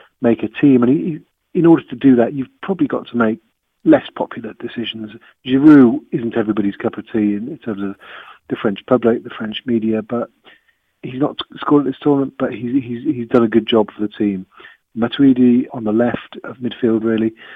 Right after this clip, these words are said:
he wouldn't be everybody's cup of tea, but he, he does a really good job for the team as well. And it's, um, I just think they, they look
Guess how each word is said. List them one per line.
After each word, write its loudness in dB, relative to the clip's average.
he -2
wouldn't 2
be 0
everybody's -2
cup -8
of -14
tea, 2
but -2
he, -4
he -8
does -2
a -6
really -2
good -10
job 0
for -12
the -16
team -4
as -6
well. 2
And -2
it's, -10
um, -2
I -2
just -2
think -4
they, 2
they 4
look 6